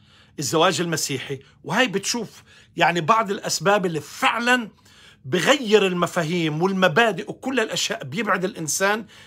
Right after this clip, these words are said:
يف-، يصير كل تفكيره مادي حسي، آه، يتمتع بملذات الأرض وطيب الأرض وبيحلم فيها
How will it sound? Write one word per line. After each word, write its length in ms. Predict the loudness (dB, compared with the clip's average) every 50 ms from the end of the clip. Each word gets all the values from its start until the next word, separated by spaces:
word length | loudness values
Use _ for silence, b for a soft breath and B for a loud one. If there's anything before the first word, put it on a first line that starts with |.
| B B
يف-، 240 | -12 -12 -12 -12 -16 -18 _ _ _
يصير 300 | -8 -4 -2 2 4 2 2 2 -2 -4
كل 180 | -4 -4 -2 -2
تفكيره 480 | -4 -4 -4 -4 -6 -2 0 2 2 2
مادي 400 | 2 2 2 2 0 -2 -6 -8
حسي، 640 | -8 -6 -8 -8 -6 -6 -4 -4 -2 -4 -4 -6 -10 B B B B B B B B 2
آه، 300 | 4 6 6 6 6 4
يتمتع 800 | 0 0 -2 -4 -4 -4 0 0 0 0 0 0 2 2 2 4
بملذات 960 | 2 0 0 2 2 2 0 0 -2 -4 2 4 6 6 6 4 2 -2
الأرض 400 | -4 -2 2 4 4 4 4 0
وطيب 460 | -2 -2 -2 -2 -4 -4 -4 0 0 0
الأرض 540 | 0 0 2 4 4 4 4 4 -2 -8 -16 _ b b b b b b b
وبيحلم 540 | -2 -2 -2 0 -2 -2 0 2 2 0 0
فيها 500 | -2 -4 -2 0 2 4 4 4 4 0